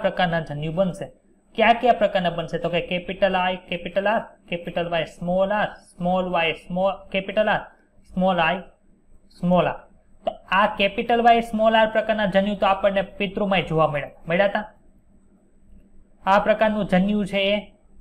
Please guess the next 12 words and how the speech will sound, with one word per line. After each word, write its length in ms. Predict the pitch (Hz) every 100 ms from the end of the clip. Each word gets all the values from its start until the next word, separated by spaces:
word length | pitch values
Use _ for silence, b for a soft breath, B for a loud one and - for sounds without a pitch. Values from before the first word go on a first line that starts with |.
| -
એ 100 | 180
પણ 180 | 185 202
પિતૃમાં 360 | 202 190 208 175
જોવા 180 | 185 190
મળ્યું 180 | 208
હતું 160 | 214 185
કે 60 | 180
નહોતું 240 | 170 151
મળ્યું? 240 | 151 156 - 156
જો, 140 | 160 135 - _ -
કેપિટલ 400 | 170 170 185 185
I, 200 | 185